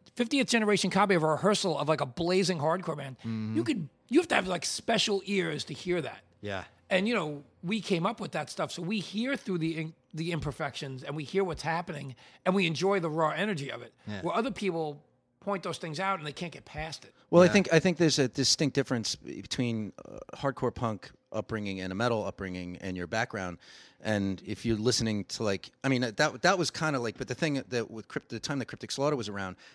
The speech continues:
Speaker 3: that whole thing was sort of just thrown all together. Like, the thrash records didn't sound great, but they
Speaker 2: Right.
Speaker 3: were technically proficient. And, and, and, you know, like, and, like, the drummer would be a little sloppy here, the guitar player would be a little sloppy there.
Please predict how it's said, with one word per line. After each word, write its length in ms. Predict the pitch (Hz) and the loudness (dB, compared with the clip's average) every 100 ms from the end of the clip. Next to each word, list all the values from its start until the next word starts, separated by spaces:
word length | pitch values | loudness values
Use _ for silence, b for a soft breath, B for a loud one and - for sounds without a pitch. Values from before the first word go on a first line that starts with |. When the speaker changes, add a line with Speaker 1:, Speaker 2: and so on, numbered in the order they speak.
| B | B
Speaker 3:
that 200 | 120 127 | -2 -2
whole 180 | - 127 | -2 -2
thing 200 | - 123 | -2 -2
was 100 | 101 | -2
sort 200 | - 104 | -2 -4
of 80 | 92 - _ _ _ - | -6 -16 _ _ _ -6
just 200 | - 104 - - | -4 -2 -6 -12
thrown 380 | - 123 123 110 - | -2 2 2 0 2
all 160 | 117 98 | 2 2
together. 420 | 104 120 117 80 | 0 0 2 -2
Like, 160 | 92 | -6
the 80 | - | -8
thrash 380 | - 117 120 - | 0 4 4 2
records 300 | 113 117 95 | -2 -6 -6
didn't 200 | 117 104 | -6 -4
sound 280 | - 101 95 | -2 -2 -4
great, 300 | 90 90 95 - b b b | -4 -2 -4 -10 b b b
but 120 | 101 135 | -4 2
they 60 | |
Speaker 2:
Right. 80 | 135 | 4
Speaker 3:
were 80 | 117 | 4
technically 440 | - 131 143 127 | 0 -2 -4 -6
proficient. 580 | 104 110 160 151 80 95 _ b b b b - | -8 -4 -2 -2 -4 -10 _ b b b b 0
And, 420 | 117 113 110 107 - | 2 2 0 -4 -4
and, 160 | 117 | -2
and, 160 | 120 123 | 0 0
you 60 | 123 | 2
know, 140 | 104 | 2
like, 200 | 101 104 | 0 -2
and, 100 | 113 | -2
like, 160 | 107 101 | -2 -4
the 100 | 113 | -6
drummer 300 | 87 117 117 | -2 -2 0
would 120 | 107 | -2
be 80 | 107 | -4
a 60 | |
little 160 | 104 98 | -4 -2
sloppy 360 | - 110 98 101 | -2 0 -2 -6
here, 400 | - 110 110 104 | -6 -4 -2 -4
the 80 | |
guitar 240 | 92 120 107 | -6 -6 -6
player 200 | 113 98 | -6 -8
would 80 | 101 | -6
be 60 | |
a 40 | 101 | -8
little 100 | 92 | -8
sloppy 320 | - 95 98 | -8 -8 -4
there. 240 | 107 107 | -4 -4